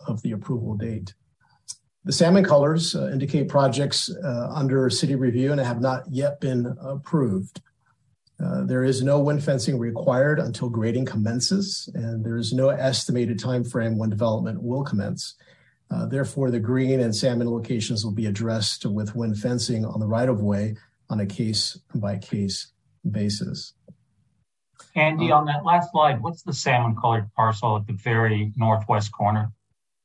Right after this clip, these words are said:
Speaker 1: You know, let me ask,
Speaker 2: Isn't that
Speaker 1: let me ask Ryan to address that.
Speaker 2: Is, is that west of Monterey, adjacent to the Costco, or do I have the streets wrong?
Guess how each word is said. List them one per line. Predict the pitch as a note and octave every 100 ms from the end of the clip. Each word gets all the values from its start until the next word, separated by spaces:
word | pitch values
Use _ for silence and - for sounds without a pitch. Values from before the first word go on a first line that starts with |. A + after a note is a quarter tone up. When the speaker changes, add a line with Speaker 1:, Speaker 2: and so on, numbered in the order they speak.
| _ _ _ _ _ _ _ _ _ _ _ _ _ _ _ _ _ _ _ - _
Speaker 1:
You | C3
know, | D#3
let | D#3
me | E3 C#3
ask, | C3
Speaker 2:
Isn't | B2 C#3
that | B2 B2 - - _ _ _ _ _ _ _
Speaker 1:
let | E3
me | E3
ask | C3+ -
Ryan | C#3 C3 B2
to | C3+ A2+
address | G#2+ A2+ G#2+ -
that. | A2 G#2 - _ _ _ _ _ _ _ _ _
Speaker 2:
Is, | A#2+ A2+ -
is |
that | E3 F3 B2+
west | C#3 C#3+ -
of |
Monterey, | C#3 C3+ C3 B2 C3+
adjacent | A#2 A#2+ A2 B2+
to | A2
the | G2+
Costco, | G2+ B2 B2 D3 C3+ A#2+ A#2
or | A#2+
do | G#2
I |
have | G#2+ G2
the |
streets | G#2 - A2+ G#2 -
wrong? | G2 G2